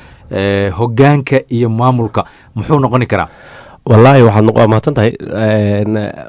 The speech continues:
Speaker 2: mustaqbal intaa laga hadlaa, waa in laga bedelo wax nidaamka representationka.
Speaker 1: Mhm.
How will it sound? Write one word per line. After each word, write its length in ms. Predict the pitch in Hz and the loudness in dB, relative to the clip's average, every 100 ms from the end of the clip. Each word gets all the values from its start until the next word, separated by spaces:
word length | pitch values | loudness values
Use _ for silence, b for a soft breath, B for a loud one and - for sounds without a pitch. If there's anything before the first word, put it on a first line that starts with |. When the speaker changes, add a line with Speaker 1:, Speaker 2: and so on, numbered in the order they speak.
| 90 | -6
Speaker 2:
mustaqbal 680 | 110 - - 151 120 104 101 | -6 -4 -4 -2 2 0 0
intaa 160 | 95 | -4
laga 180 | 101 98 | -2 -2
hadlaa, 300 | 113 135 113 - _ 107 | -2 0 -2 -4 _ -4
waa 120 | 101 | -4
in 160 | 123 123 | -2 0
laga 180 | 104 113 | 0 -2
bedelo 420 | 101 90 92 92 | -4 -4 -2 2
wax 160 | 107 120 - _ | 2 0 -6 _
nidaamka 480 | 98 101 113 95 120 - - | -4 0 -2 -2 -6 -8 -8
representationka. 800 | 101 - 87 90 85 95 90 80 - - | -6 -4 -6 -6 -6 -4 -6 -8 -18 -10
Speaker 1:
Mhm. 220 | 113 92 | -8 -8